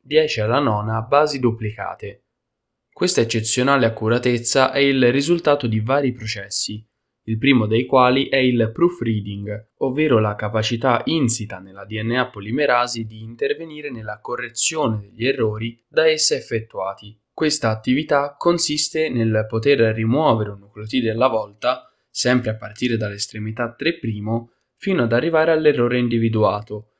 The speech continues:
e da lì ricominciare la duplicazione, un po' come facciamo al computer con il tasto backspace.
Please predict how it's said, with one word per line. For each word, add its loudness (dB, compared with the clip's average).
e -8
da 4
lì 0
ricominciare -2
la 2
duplicazione, -4
un -2
po' 4
come 2
facciamo 2
al 2
computer 0
con -4
il -4
tasto 0
backspace. -2